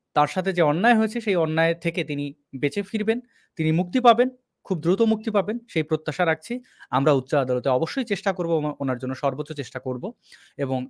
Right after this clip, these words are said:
আমি বিশ্বাস করি উনি আমাদের সামনে এসে ওনার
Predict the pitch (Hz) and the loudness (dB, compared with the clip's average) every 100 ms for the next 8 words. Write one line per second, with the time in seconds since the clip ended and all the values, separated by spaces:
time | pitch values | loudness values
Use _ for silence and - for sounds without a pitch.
0 | - 147 165 175 269 - 180 220 - 160 | -2 0 0 0 -2 0 -2 -2 -4 0
1 | 147 135 147 170 170 151 143 - 220 - | 2 2 0 -2 -4 -4 -4 -6 -12 -14
2 | _ _ _ 139 127 | _ _ _ 0 0